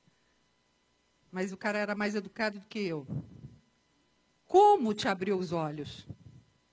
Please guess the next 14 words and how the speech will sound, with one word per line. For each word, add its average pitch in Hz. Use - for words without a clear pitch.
De 254
novo, 330
"Como 392
te -
abriu 311
os 233
olhos?" 294
E 240
ele 311
lhes 269
respondeu, 233
"Já 180
vô-lo 202
disse, 220